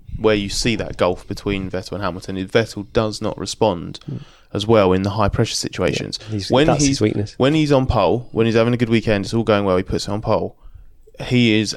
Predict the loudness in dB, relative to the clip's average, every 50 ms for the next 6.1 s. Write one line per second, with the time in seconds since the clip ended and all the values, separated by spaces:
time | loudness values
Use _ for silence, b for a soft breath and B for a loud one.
0 | -10 -10 -8 -6 -4 -2 -2 0 2 0 0 0 -4 -8 -8 -8 -8 -8 -6 -8
1 | -8 -10 -10 -10 -6 -4 -2 -2 0 0 2 4 4 4 4 4 2 2 2 2
2 | -2 -2 -4 -4 -6 -8 -6 -4 -4 -4 -2 -4 -4 -2 -2 -2 -2 -2 -4 -4
3 | -4 -2 2 2 2 2 0 -2 -2 -2 -2 0 0 0 0 -2 -4 -6 -8 -10
4 | -8 -8 -4 0 2 4 4 4 4 4 4 4 4 4 2 0 0 0 0 0
5 | 2 4 4 4 6 6 4 4 2 2 2 4 4 4 4 2 0 -2 -2 -2
6 | -4